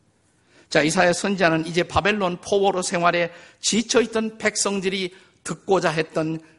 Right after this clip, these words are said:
진정한 메시지를 전합니다. 그것은 위로의 메시지였습니다. 일 절의 말씀이에요. 자, 본문 일 절을 다시 한번 다 함께 같이 읽겠습니다. 다 같이 시작.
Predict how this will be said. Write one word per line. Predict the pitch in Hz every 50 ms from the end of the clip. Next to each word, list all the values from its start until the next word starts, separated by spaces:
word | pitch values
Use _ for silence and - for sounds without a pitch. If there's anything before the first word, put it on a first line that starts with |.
| _ _ _ _
진정한 | - - 147 180 220 233 240 214 214 208 202 202 202
메시지를 | 196 190 - - 190 175 180 170 170 165 165
전합니다. | - - 123 113 90 85 - - - - _ _ _ _ _ _ _ _ _ _ _ _ _
그것은 | - 139 131 127 - 131 127 123 117 107 104
위로의 | 131 165 185 180 170 151 147 147 147 147 - _ - _ _ _ _ _ _
메시지였습니다. | - 92 113 - - - 117 90 90 98 - - - - - - _ _ _ _ _ _ _ _ _ _ _ _ _
일 | - 175 175 165
절의 | - 175 139 131
말씀이에요. | 117 107 92 - - - - 92 - _ _ _
자, | - 120
본문 | 113 - - 147 151 151 151 151
일 | 147 151 147
절을 | - - 147 135 135 135 135 143 - - - _ _ _ _ _ _ _ _ _ _
다시 | - 135 135 - -
한번 | 143 127 120 123 117 117 117 117 127 - _ _
다 | - 131 131
함께 | 143 151 147 - 165
같이 | 143 151 151 - -
읽겠습니다. | 139 127 - - 113 107 - - 90 82 87 92 139 202 104 - _
다 | -
같이 | 107 98 95 95 - - 104 107 - _ _ _ _
시작. | - - - - 135 123 110 101 92 87 87 85 - 160 165 190 - - -